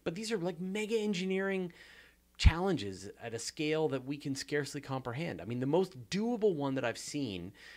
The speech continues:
is this idea of spraying, uh, particles into the atmosphere at really high altitudes with essentially rocket planes. And it's, you know, might cost a few billion dollars a year to maintain,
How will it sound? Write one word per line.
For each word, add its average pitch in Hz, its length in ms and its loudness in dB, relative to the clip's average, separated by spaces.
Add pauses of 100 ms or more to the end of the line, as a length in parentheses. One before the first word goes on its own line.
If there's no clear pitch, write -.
(140)
is 113 180 -4
this 113 180 -6
idea 113 380 0
of 101 400 -4
spraying, 120 840 -4 (920)
uh, 57 220 -12 (840)
particles 143 760 0
into 131 220 -4
the 123 160 0
atmosphere 104 880 -2
at 104 80 -6 (180)
really 165 360 0
high 113 260 -2
altitudes 101 680 -6
with 95 280 -6 (400)
essentially 160 400 -2
rocket 117 600 4
planes. - 680 -8 (480)
And 120 140 0
it's, - 240 -4 (360)
you 127 80 -4
know, 101 80 -2
might 131 240 0
cost 120 380 0
a 104 40 -10
few 139 220 -8
billion 131 460 4
dollars 117 340 4
a 107 40 -8
year 101 320 0
to 104 140 -8
maintain, 165 760 2